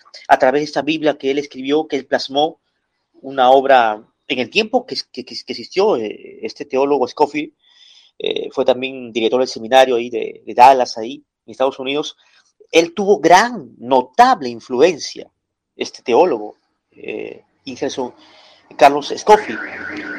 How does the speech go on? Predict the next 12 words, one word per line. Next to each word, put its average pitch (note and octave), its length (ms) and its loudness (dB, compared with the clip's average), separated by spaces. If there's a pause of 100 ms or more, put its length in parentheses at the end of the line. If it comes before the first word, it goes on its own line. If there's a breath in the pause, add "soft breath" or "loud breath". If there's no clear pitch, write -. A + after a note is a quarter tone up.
(140)
Y D#3+ 100 6
a D3+ 80 8
través F3 280 6
de G#3 60 0
este G3 200 4
libro F#3+ 520 4 (260)
o C3 220 0
de C3+ 80 4
la B2+ 120 6
Biblia E3+ 280 2
de D#3 80 2
referencias D#3+ 680 0